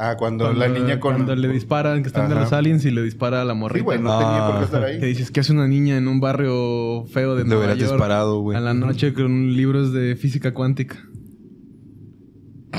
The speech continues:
Speaker 1: Y lo que pasó... Eh, bueno,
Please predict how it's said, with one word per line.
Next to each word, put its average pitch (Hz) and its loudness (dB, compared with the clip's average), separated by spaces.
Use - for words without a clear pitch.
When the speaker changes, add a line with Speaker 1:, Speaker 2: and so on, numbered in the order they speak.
Speaker 1:
Y 175 0
lo 120 0
que 120 -2
pasó... 139 -2
Eh, 101 -4
bueno, 123 -2